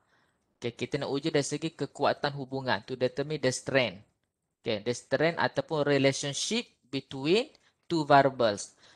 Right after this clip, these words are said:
Kalau katakanlah kita buat kajian tentang service quality dan library di Uniza. Okey, samalah example yang saya pernah bagi sebelum ni pun. Okey, maknanya kalau se-, variable kita yang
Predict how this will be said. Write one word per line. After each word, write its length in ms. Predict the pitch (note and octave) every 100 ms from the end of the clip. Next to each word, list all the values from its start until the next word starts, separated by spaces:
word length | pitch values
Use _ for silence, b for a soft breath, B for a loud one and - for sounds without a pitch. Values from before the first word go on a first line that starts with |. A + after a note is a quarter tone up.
| b
Kalau 240 | B2 D3
katakanlah 480 | D3 D3+ - E3+ F3+
kita 400 | F3+ E3 - E3+
buat 240 | E3+ - -
kajian 480 | D#3+ D#3+ F3 F#3+ D#3
tentang 400 | - D3 - F3
service 400 | - D#3 D#3 D#3
quality 400 | - D3+ D#3 D#3+
dan 160 | D#3+ D3+
library 400 | D3 D3+ D#3+ D#3
di 160 | D3
Uniza. 560 | C#3+ C#3 A#2 A#2 G#2 G#2+
Okey, 320 | - B2+ G2+
samalah 560 | - A2+ C3 C3+ D#3 C3+
example 320 | D3 D3 -
yang 80 | D3
saya 160 | D3+
pernah 240 | - D3 C#3+
bagi 160 | C#3+
sebelum 400 | C#3+ - D3 D3
ni 80 | C#3+
pun. 240 | - C#3 F#3 b b b b _
Okey, 160 | - A#2+
maknanya 320 | B2+ D3 F3+
kalau 400 | C#3+ D3 E3 E3
se-, 240 | - E3 D3+ _ -
variable 400 | D3 D3+ D#3 D#3+
kita 240 | D#3+ -
yang 100 | D#3